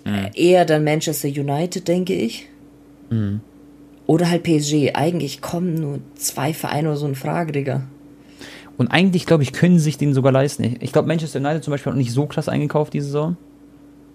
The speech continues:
Speaker 1: Und,
Speaker 2: Ja, Sancho
Speaker 1: ähm,
Speaker 2: halt, ne?
Speaker 1: ja, genau. Sancho, äh, ich glaub, wie viel? Fünfundachtzig Millionen oder hundert Millionen gezahlt knapp. Aber
Speaker 2: Ja.
Speaker 1: das Ding ist, äh, ja, die können noch mehr ausgeben, glaub ich. So hart es klingt. Es ist aber so.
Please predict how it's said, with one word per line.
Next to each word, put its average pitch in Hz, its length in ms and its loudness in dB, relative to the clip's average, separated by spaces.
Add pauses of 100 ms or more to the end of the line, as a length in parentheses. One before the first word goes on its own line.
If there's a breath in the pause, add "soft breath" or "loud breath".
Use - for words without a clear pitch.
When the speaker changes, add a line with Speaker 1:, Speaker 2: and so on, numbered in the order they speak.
(200)
Speaker 1:
Und, 131 220 4
Speaker 2:
Ja, 135 120 6
Sancho 127 400 2
Speaker 1:
ähm, 147 60 0
Speaker 2:
halt, 123 180 -2
ne? 147 160 -4 (680)
Speaker 1:
ja, 143 320 2 (120)
genau. 139 280 2 (460)
Sancho, 147 540 2
äh, 104 80 0
ich 127 120 -2
glaub, 131 220 0
wie 135 100 0
viel? 160 220 0
Fünfundachtzig 143 480 0
Millionen 156 320 2 (200)
oder 135 300 0
hundert 156 180 2
Millionen 151 240 0
gezahlt 151 320 -2
knapp. 151 180 -4 (1400 loud breath)
Aber 143 100 2
Speaker 2:
Ja. 143 60 4
Speaker 1:
das 135 100 2
Ding 175 120 6
ist, 151 140 4
äh, 135 340 6 (120)
ja, 139 160 6
die - 180 -6
können 156 200 4
noch 139 120 6
mehr 143 180 6
ausgeben, 113 300 0
glaub 113 140 2
ich. 135 160 0 (800 loud breath)
So 123 180 0
hart 127 180 2
es 123 120 -4
klingt. 147 280 0 (720)
Es 127 80 -8
ist 135 80 -4
aber 113 180 2
so. 131 280 0